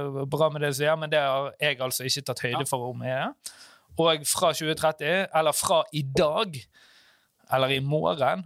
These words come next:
Speaker 1: og frem til tjue tretti, skal vi utvikle alle disse aktivitetene.
Speaker 2: For å nå sytti prosent av inntekten.
Speaker 1: Ja.
Speaker 2: Skal vi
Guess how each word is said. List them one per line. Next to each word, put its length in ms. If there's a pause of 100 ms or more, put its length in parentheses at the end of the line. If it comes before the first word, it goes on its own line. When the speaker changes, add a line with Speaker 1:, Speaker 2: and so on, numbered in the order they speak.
Speaker 1:
og 80
frem 380
til 120
tjue 220
tretti, 400
skal 220
vi 100
utvikle 540 (160)
alle 180
disse 240
aktivitetene. 640 (600)
Speaker 2:
For 200
å 20
nå 300
sytti 340
prosent 320
av 80
inntekten. 400 (360)
Speaker 1:
Ja. 200 (540)
Speaker 2:
Skal 180
vi 80